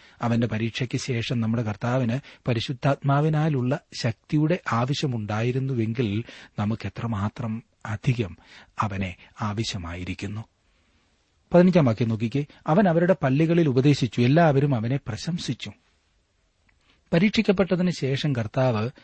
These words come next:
ഗലീലയിലേക്ക് മടങ്ങിപ്പോകുകയും പള്ളികളിൽ ഉപദേശിക്കുകയും ചെയ്തു. ജനം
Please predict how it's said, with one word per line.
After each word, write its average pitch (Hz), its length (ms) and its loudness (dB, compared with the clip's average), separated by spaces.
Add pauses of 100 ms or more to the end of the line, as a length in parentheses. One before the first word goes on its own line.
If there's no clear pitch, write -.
(520)
ഗലീലയിലേക്ക് 143 680 2
മടങ്ങിപ്പോകുകയും 98 800 -6 (460)
പള്ളികളിൽ 101 540 -2 (100)
ഉപദേശിക്കുകയും 120 680 -2
ചെയ്തു. 82 260 -14 (520)
ജനം 139 420 2